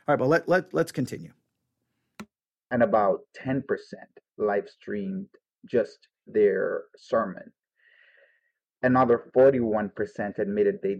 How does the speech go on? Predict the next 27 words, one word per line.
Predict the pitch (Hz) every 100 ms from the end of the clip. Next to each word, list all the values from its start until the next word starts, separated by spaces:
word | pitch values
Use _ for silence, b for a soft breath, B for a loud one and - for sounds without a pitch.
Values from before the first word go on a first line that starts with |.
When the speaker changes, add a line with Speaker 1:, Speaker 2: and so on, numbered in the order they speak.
| -
Speaker 2:
didn't | 110 104 107 -
post | - 117 139 - 147
any | 143
portion | 143 151 151 160
of | 151 151
their | 147
church | 143 - 147 -
service | 151 143 151
online, | 143 147 262 135 - _ _ _ _
while, | 120 113 117 113 107 110 - - -
you | 117
know, | 104 95 -
fifty-two | 131 - 107 - 120 107
percent | 104 - 107 101
said | - 98
they | 90 101 -
posted | 123 - 107 101
the |
sermon | 101 - 104 101 104 110 _ _ -
online | 113 107 104 101 - _ -
after | 123 127 - - 107
the | 104 -
church | 104 -
service. | 110 101 - - b b b b b b _ _
Compare | 190 180 226 262
that | 190 - - -
to | 139 120 110 104